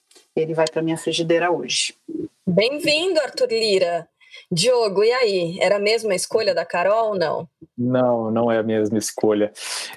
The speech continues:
Speaker 3: É, a pessoa que eu vou colocar na frigideira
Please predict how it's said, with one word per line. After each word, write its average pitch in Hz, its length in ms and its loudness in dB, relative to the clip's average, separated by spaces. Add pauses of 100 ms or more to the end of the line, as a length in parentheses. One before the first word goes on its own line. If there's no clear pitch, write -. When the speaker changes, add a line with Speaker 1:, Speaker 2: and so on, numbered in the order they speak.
(140)
Speaker 3:
É, 139 420 2 (300)
a 160 60 0
pessoa 165 360 -2
que - 60 -8
eu 180 60 2
vou 185 120 -2
colocar 156 440 0
na 139 100 -2
frigideira 123 920 0